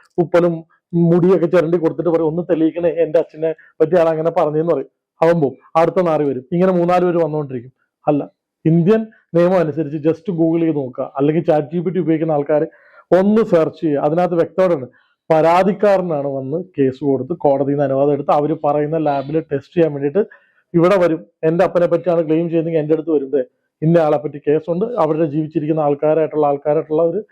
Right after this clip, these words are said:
വരണം" എന്നും പറഞ്ഞ് കോടതിയിൽ നിന്ന് ഒരു പേപ്പർ വരും, അതുമായി ബന്ധപ്പെട്ട പോകുന്നത്. ഇതിനു വേണ്ടിയിട്ട് ഈ മുരളി എന്ന് പറയുന്ന വ്യക്തി ആ ഒരു കാരണത്തിന് വേണ്ടി എന്തെങ്കിലും നീക്കങ്ങൾ ചെയ്തോ? ക്വസ്റ്റ്യൻ നമ്പർ വൺ ആണ്.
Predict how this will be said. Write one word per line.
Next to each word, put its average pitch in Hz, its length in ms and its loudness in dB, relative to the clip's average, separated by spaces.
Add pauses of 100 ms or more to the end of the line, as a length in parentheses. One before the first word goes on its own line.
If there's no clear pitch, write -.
(340)
വരണം" 175 360 2
എന്നും 175 240 0
പറഞ്ഞ് 165 180 0
കോടതിയിൽ 240 460 2
നിന്ന് 175 120 -2
ഒരു 151 80 -2
പേപ്പർ 143 320 -2
വരും, - 520 -8
അതുമായി 180 360 2
ബന്ധപ്പെട്ട 151 400 -2
പോകുന്നത്. 135 280 -4 (280)
ഇതിനു 262 220 4
വേണ്ടിയിട്ട് 180 380 2
ഈ 180 80 0
മുരളി 185 300 2
എന്ന് 180 200 2
പറയുന്ന 165 260 2
വ്യക്തി 143 420 -6 (460)
ആ 196 140 4
ഒരു 202 320 4
കാരണത്തിന് 170 300 0
വേണ്ടി 185 280 0
എന്തെങ്കിലും 214 560 2
നീക്കങ്ങൾ 180 400 -2
ചെയ്തോ? 156 340 -2
ക്വസ്റ്റ്യൻ 160 420 -2
നമ്പർ 175 240 0
വൺ 143 280 -6
ആണ്. 123 180 -8